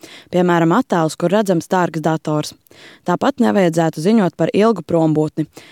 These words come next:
Mūsdienās zagļi mēdz monitorēt sociālos tīklus, tādā veidā iegūstot informāciju par periodiem, kad un kuru rajonu iedzīvotāji visvairāk dodas prom no mājām.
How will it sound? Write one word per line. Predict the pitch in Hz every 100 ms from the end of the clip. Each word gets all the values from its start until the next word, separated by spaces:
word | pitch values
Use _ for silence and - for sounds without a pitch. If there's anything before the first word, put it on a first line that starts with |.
| - 180
Mūsdienās | 240 208 175 165 156
zagļi | 175 170 175
mēdz | 165 160 160
monitorēt | 196 202 165 160 160
sociālos | - 202 - 170 151 151 -
tīklus, | 214 233 - 160 -
tādā | - 226 196 160
veidā | 156 170 156
iegūstot | 170 175 160 - 156
informāciju | 214 233 190 156 156 170 156
par | 160
periodiem, | - 240 220 170 165 160 151 - -
kad | - 262 175 -
un | 165
kuru | 165 170
rajonu | 165 170 170 160 202
iedzīvotāji | 254 190 170 165 - 160 156
visvairāk | 180 - 208 254 170
dodas | 160 160 -
prom | 208 220
no | 180 156
mājām. | 151 151 151